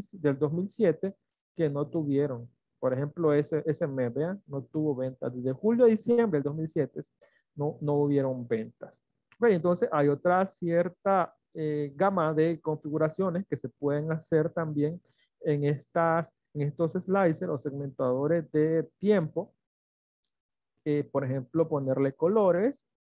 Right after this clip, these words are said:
algún branding, se le puede, eh, crear incluso un nuevo estilo y conectar con varios informes a la vez, por ejemplo, con varias tablas dinámicas o con varios gráficos dinámicos.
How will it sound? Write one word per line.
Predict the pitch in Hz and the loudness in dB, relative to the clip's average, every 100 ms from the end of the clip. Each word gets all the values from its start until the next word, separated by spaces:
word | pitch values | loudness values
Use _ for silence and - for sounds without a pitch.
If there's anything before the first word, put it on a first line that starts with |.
| _ _ _ _ _ _ | _ _ _ _ _ _
algún | 135 127 139 139 | -10 -8 -8 -6
branding, | 139 208 180 175 220 | 0 0 0 0 0
se | 143 | -2
le | 127 | -4
puede, | - 131 160 170 127 - _ _ _ _ 156 | 0 4 6 6 4 -4 _ _ _ _ -2
eh, | 139 139 123 | 0 0 0
crear | 143 143 | 2 4
incluso | 165 - 196 202 208 156 147 | 2 -2 0 0 0 -6 -8
un | 143 139 | -8 -8
nuevo | 139 139 165 | -2 2 2
estilo | 156 - 226 175 190 208 | 0 0 2 2 0 -2
y | 170 196 | -2 -2
conectar | - 180 156 127 _ 170 185 214 _ _ _ | 0 -2 0 -4 _ 0 0 -2 _ _ _
con | - 165 151 | 2 2 4
varios | 139 135 147 175 - _ _ _ _ _ _ _ - | 2 2 2 0 -2 _ _ _ _ _ _ _ -8
informes | 165 156 147 139 156 - | -6 -2 -2 -2 -2 2
a | |
la | 165 127 | 2 4
vez, | 127 123 | 0 -2
por | - 127 | -6 -6
ejemplo, | 135 170 | -2 -2
con | 160 147 | 0 0
varias | 131 131 151 170 165 | 2 2 2 2 0
tablas | 151 143 147 | 0 0 0
dinámicas | 165 175 165 156 - 190 | -2 -2 -2 -4 -4 -4
o | - 151 | -2 -2
con | 156 147 | -2 -2
varios | 120 120 131 147 - | 0 0 0 -2 0
gráficos | 131 127 135 139 127 | -2 -2 -6 -8 -8
dinámicos. | 123 117 - - 117 | -10 -10 -14 -16 -18